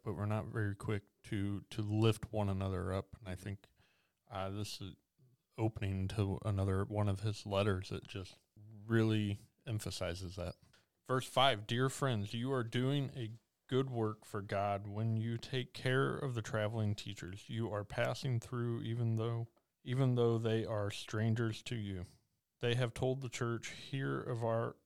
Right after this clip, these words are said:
of your friendship and your loving deeds. You do well to send them on their way in the manner that pleases God, for they are traveling for the Lord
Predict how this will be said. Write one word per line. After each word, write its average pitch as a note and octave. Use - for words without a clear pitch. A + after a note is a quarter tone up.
of B2
your B2
friendship A2+
and A2
your A2+
loving A2
deeds. G2
You B2+
do C#3
well A#2
to -
send B2
them B2
on A#2
their A#2+
way G#2
in A2
the G2+
manner A#2
that G#2+
pleases A2+
God, F#2+
for A#2+
they A#2+
are A2
traveling A#2+
for -
the A#2+
Lord G#2